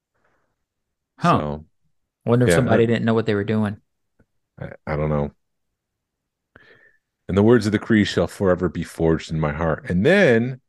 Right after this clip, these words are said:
Speaker 2: as Bo-Katan proudly watches, and she seems again honored or moved for some reason to see this, the Mandalorian is pulled under the water. Bo throws on her helmet and jumps into the water. The water is much deeper than we anticipate, and she's searching for the Mandalorian.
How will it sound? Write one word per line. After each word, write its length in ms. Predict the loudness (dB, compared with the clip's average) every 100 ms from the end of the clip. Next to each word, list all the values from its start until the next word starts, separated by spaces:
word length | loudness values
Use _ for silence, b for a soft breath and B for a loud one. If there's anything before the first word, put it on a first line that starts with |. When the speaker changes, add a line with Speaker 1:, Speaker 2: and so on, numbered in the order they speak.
| _ _
Speaker 2:
as 160 | -6 2
Bo-Katan 640 | 2 2 0 -2 -2 -2
proudly 400 | -2 0 0 0
watches, 640 | 0 2 2 0 -10 -10
and 100 | -12
she 160 | -10 -8
seems 360 | -6 -2 -2 -2
again 540 | -2 0 0 -4 -10 _ _ _ _ -6
honored 440 | -2 0 2 0
or 80 | -2
moved 580 | 0 4 4 4 0 -12 -8
for 180 | -4
some 260 | 0 0 2
reason 320 | 2 2 0
to 100 | -4
see 240 | -2 2 4
this, 360 | 4 2 -4 _ _ _
the 60 | -2
Mandalorian 800 | 0 2 2 2 2 2 -2 -6 _ _ _ _ _
is 120 | -16
pulled 260 | -4 0 2
under 200 | 2 0
the 80 | 0
water. 400 | 0 0 -4 -18 _ _ _ _ _ _ _ _ _ _ _
Bo 160 | 0 0
throws 320 | 2 2 2
on 120 | 0
her 100 | 0
helmet 400 | 0 0 0 -2
and 140 | -6 -4
jumps 260 | -2 0
into 200 | -2 -2
the 80 | -2
water. 360 | 2 4 2 0
The 80 | 0
water 320 | 2 2 -2
is 100 | -4
much 260 | -4 -4 -4
deeper 300 | -2 2 2
than 160 | 2
we 120 | 0 -2
anticipate, 640 | 0 -2 -2 -4 -2 -2
and 120 | -4
she's 260 | -10 -8 -6
searching 380 | -4 -2 -2 -6
for 160 | -4
the 60 | -2
Mandalorian. 800 | 0 -2 -2 0 2 2 -2